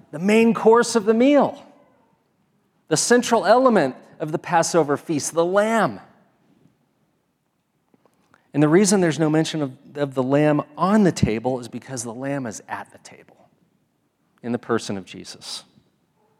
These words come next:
So just as the death of the lamb meant life for those who believed God and took the blood of the slain la-, slain lamb as their life, their protection from the wrath that should fall on everyone, Jesus says, "I'm the lamb."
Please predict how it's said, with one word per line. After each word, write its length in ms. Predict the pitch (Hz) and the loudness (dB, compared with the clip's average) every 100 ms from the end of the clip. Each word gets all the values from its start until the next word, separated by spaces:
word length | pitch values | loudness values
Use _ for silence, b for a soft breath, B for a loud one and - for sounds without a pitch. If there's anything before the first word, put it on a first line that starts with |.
| _ _ b b b b | _ _ b b b b
So 180 | - 147 | -2 0
just 320 | 123 190 190 | 4 2 4
as 120 | 208 - | 2 2
the 100 | 147 | 2
death 320 | 160 170 170 | 4 4 2
of 80 | 147 | 0
the 100 | 143 | 2
lamb 300 | 151 160 160 | 2 2 2
meant 180 | 139 | 0
life 300 | 127 143 170 | 2 2 2
for 100 | 170 | 0
those 260 | 151 151 - | 0 0 2
who 100 | 147 | -2
believed 420 | 135 135 151 127 | -2 0 0 0
God 320 | 127 147 165 | 0 2 2
and 160 | 160 120 | 0 -4
took 320 | - 151 - b b b - | -2 -4 -4 b b b -10
the 80 | 120 | -2
blood 320 | 127 151 165 | 4 4 4
of 60 | 156 | 2
the 80 | |
slain 420 | 143 - 151 151 147 | 0 2 2 2 2
la-, 260 | 151 156 | 2 0
slain 320 | - 156 156 | -2 0 2
lamb 360 | 151 151 160 156 - | 2 2 2 0 -2
as 200 | 139 143 | -4 0
their 160 | 147 135 | 2 2
life, 420 | 127 151 175 175 | 2 2 2 -2
their 100 | 131 | -6
protection 560 | - - 165 165 185 | -8 -4 -2 -2 -4
from 140 | 165 139 | -2 -2
the 80 | 127 | 2
wrath 300 | 143 165 170 | 2 2 -2
that 100 | 139 | -6
should 180 | 131 117 | -8 -6
fall 380 | - 143 151 | 0 2 2
on 180 | 135 110 - | 0 -2 -2
everyone, 580 | 156 185 190 196 208 202 B B | 0 2 2 2 0 -2 B B
Jesus 380 | - 175 170 175 | -4 -2 0 -2
says, 320 | - 147 131 | -2 -2 -2
"I'm 260 | 143 143 139 | -6 -6 -6
the 100 | 117 | -6
lamb." 420 | 110 104 82 - | -8 -10 -14 -20